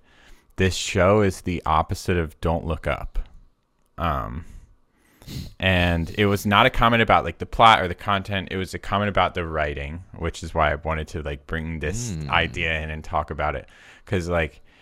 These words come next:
Speaker 1: um, it's, like, in, in terms of satire, in terms of, like, taking a topic that is controversial or political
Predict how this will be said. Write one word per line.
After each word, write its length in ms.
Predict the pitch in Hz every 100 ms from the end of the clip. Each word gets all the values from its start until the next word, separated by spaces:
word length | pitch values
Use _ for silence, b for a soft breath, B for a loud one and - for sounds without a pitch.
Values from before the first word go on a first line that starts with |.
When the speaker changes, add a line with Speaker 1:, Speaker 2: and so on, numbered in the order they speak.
| b b b b
Speaker 1:
um, 460 | 90 82 69 - - - _ _ _ _ _ _ -
it's, 540 | 101 90 - - - - _ _ _ _
like, 380 | 113 98 85 -
in, 320 | - 98 92
in 140 | - 98
terms 220 | - 107
of 80 | 101
satire, 800 | - 85 80 - 80 73 52 -
in 100 | -
terms 220 | 95 92 85
of, 100 | 85
like, 180 | 82
taking 360 | - 92 90 90
a 40 | 76
topic 640 | - 85 80 78 - -
that 340 | 80 73 - 71
is 180 | 76
controversial 720 | - 85 85 76 78 - 80
or 60 | 73
political 840 | - 73 73 69 - - 78 -